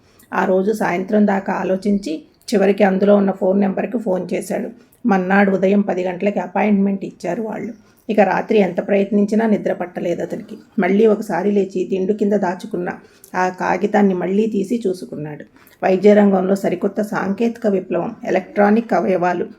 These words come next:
మీ శరీరంలో గుండె, లివర్, మెదడు లాంటి ఏ భాగమైనా ఇక పని చేయనని మొరాయిస్తుందా? అయితే వెంటనే రండి.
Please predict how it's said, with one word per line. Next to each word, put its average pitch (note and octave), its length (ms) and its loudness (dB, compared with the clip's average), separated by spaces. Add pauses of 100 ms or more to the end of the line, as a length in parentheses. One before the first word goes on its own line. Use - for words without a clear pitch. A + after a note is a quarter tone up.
(100)
మీ G#3+ 160 6
శరీరంలో F3+ 800 0 (440)
గుండె, F3+ 520 2
లివర్, F#3+ 480 2
మెదడు F#3+ 480 2
లాంటి F3+ 340 -2
ఏ F#3 160 0
భాగమైనా G#3+ 560 0
ఇక G#3 120 0
పని F3+ 360 -2
చేయనని G3 300 4
మొరాయిస్తుందా? F#3+ 800 0 (460)
అయితే F3+ 320 2
వెంటనే G3 480 4
రండి. F3 320 0